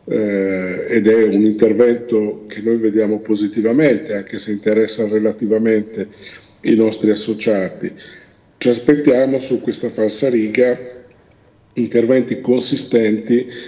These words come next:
per consentire, eh, l'accesso al credito delle nostre aziende e quindi di mantenere la liquidità aziendale, che è un elemento, eh, fondamentale,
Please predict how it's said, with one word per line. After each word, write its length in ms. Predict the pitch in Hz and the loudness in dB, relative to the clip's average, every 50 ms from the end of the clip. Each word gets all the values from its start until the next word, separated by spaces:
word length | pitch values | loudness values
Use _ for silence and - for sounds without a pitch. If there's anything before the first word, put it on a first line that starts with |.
| - - - _ | -18 -20 -6 _
per 160 | - 107 98 | -2 -2 0
consentire, 1160 | - 120 113 113 - 123 117 117 113 - 131 131 135 127 120 113 101 92 - - - - - - _ _ | 0 -2 -2 0 0 0 0 0 0 0 2 2 4 4 4 2 2 0 -4 -10 -14 -16 -20 -20 _ _
eh, 220 | - - - - | -8 -4 -4 0
l'accesso 520 | - 117 110 107 - - 127 120 - - 117 | 0 0 0 0 2 2 2 2 4 2 0
al 100 | 110 - | 0 2
credito 420 | - 147 143 147 143 123 113 110 | 2 4 4 4 4 2 0 0
delle 180 | 110 110 110 110 | 0 0 0 0
nostre 340 | 107 107 107 - - 110 107 | -2 -4 -4 -6 -4 -4 -4
aziende 760 | 101 101 - 110 104 98 95 92 95 101 117 117 139 - - | -4 -4 -4 -4 -4 -2 -4 -6 -4 0 0 0 0 0 -4
e 140 | - 117 - | -8 -10 -8
quindi 300 | - 127 123 120 113 110 | -2 0 0 2 2 0
di 100 | 104 107 | 2 2
mantenere 640 | 104 110 113 107 107 - 120 110 123 127 123 113 | 2 2 2 0 2 2 2 4 4 4 4 4
la 140 | 110 107 101 | 2 2 0
liquidità 420 | 101 - 120 107 104 104 - 123 110 | -2 -4 -4 -6 -6 -4 -2 -2 -2
aziendale, 800 | 104 - - 110 101 107 107 113 101 95 95 92 98 117 151 151 | -2 -2 -4 -4 -4 -2 -4 -2 -2 -2 -2 -2 -2 -2 -2 -2
che 140 | - 127 | -2 0
è 20 | 117 | 0
un 100 | 107 107 | 2 2
elemento, 760 | 101 98 98 104 104 101 - - 104 104 - 107 98 95 - - - - - - _ _ _ _ | 0 0 0 0 -2 -4 -6 -10 -20 -6 -4 -4 -4 -4 -6 -10 -20 -20 -20 -20 _ _ _ _
eh, 240 | _ 104 101 104 98 | _ 2 2 2 2
fondamentale, 1160 | - - 120 120 123 113 110 101 104 101 98 - - 104 92 87 85 85 90 117 160 185 - | 2 2 4 4 6 4 4 4 2 0 0 -2 -2 -2 -2 -2 -2 0 0 0 0 0 -4